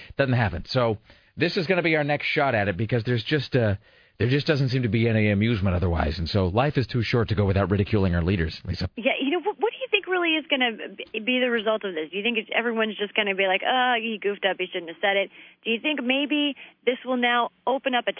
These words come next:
Speaker 2: tidal wave of inappropriate jokes?
Speaker 1: I would hope so.
Speaker 2: Do you
Speaker 1: I would, I would like to think that that's the case. I always root for inappropriate behavior, like, in
Speaker 2: But,
Speaker 1: every context.
Speaker 2: you know, in the way that Michelle Obama has brought whole,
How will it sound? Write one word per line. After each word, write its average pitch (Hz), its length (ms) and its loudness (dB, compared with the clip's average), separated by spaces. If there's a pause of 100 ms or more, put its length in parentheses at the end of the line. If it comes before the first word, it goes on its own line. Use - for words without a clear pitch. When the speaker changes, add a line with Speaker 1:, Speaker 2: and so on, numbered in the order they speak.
Speaker 2:
tidal 254 320 0
wave 254 320 0
of 180 120 -2 (100)
inappropriate 240 760 -2
jokes? 214 380 -2
Speaker 1:
I 151 160 2
would 175 140 0
hope 151 180 2
so. 82 300 -10 (160)
Speaker 2:
Do 262 60 0
you 135 40 4
Speaker 1:
I 131 160 2
would, 120 180 0
I 135 140 4
would 147 140 2
like 165 180 2
to 147 100 2
think 147 200 0
that 143 60 0
that's - 200 -2
the - 80 0
case. 139 220 2
I 135 160 4
always 165 260 2
root 143 240 2
for 120 140 4
inappropriate 110 580 2
behavior, 90 420 2
like, 82 200 2
in 107 60 4
Speaker 2:
But, - 80 2
Speaker 1:
every 123 280 4
context. 98 540 0
Speaker 2:
you 269 40 -2
know, 247 140 2
in 269 80 2
the 247 80 2
way 240 160 2
that 247 120 -2
Michelle 226 440 0
Obama 214 540 0
has 180 80 -4 (400)
brought 185 260 0
whole, 202 220 -4